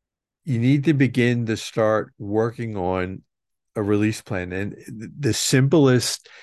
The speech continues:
way to write this is that, because you're going to have time, is that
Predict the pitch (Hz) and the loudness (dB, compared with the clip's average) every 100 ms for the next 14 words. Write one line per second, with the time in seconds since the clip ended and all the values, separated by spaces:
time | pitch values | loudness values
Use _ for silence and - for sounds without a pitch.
0 | - _ _ 120 113 120 127 120 120 - | -20 _ _ -2 2 4 4 2 0 -4
1 | 123 113 110 110 - 104 104 113 131 131 | 0 2 0 -2 -6 -4 0 2 0 -2
2 | 98 98 - - 107 104 101 110 101 98 | -4 -6 -10 -8 -4 -4 -6 -2 2 2
3 | 101 - _ _ _ _ _ _ _ - | 0 -4 _ _ _ _ _ _ _ -8
4 | 107 127 107 98 107 104 117 135 120 104 | -2 0 0 0 0 2 2 2 0 -2
5 | 110 113 104 - - 120 131 104 98 110 | -4 -4 -6 -10 -6 -2 0 -2 -6 -14
6 | _ _ _ _ _ _ - 147 113 123 | _ _ _ _ _ _ -10 -8 -4 0
7 | 113 | 0